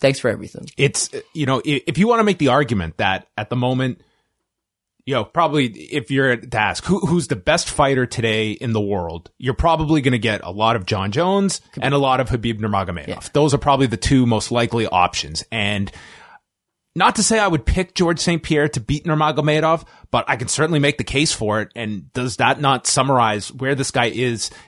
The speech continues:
Speaker 2: that he's walking out where I feel he'd be really competitive with the, one of the greatest fighters in the world in Nurmagomedov? Maybe the, maybe the best fighter in the world.
Speaker 1: Pull, pull out, pull out Usman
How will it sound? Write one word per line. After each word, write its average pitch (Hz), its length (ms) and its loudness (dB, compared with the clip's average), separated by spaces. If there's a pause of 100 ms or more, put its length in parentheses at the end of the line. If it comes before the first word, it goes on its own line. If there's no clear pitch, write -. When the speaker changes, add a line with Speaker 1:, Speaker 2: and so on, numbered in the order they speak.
Speaker 2:
that 117 180 0
he's 160 280 0
walking 143 480 -2
out 120 260 0 (200)
where 120 420 2 (220)
I 120 120 -2
feel 139 260 2
he'd 113 280 -2 (240)
be 135 140 0
really 123 440 2
competitive 98 640 -2
with 98 320 -6 (500)
the, - 80 -6
one 131 320 2
of 117 120 0
the 135 60 4
greatest 113 440 0
fighters 110 300 0
in 107 80 -2
the 101 60 -4
world 92 300 -4
in 98 140 -4
Nurmagomedov? 95 600 -4
Maybe 214 260 2
the, 117 240 0
maybe 180 260 2
the 165 80 2
best 92 240 -4
fighter 92 220 -6
in 90 60 -10
the 85 80 -10
world. 80 160 -6
Speaker 1:
Pull, 262 320 -2
pull 254 340 -2
out, 185 400 0 (160)
pull 226 220 2
out 240 220 2
Usman 143 760 0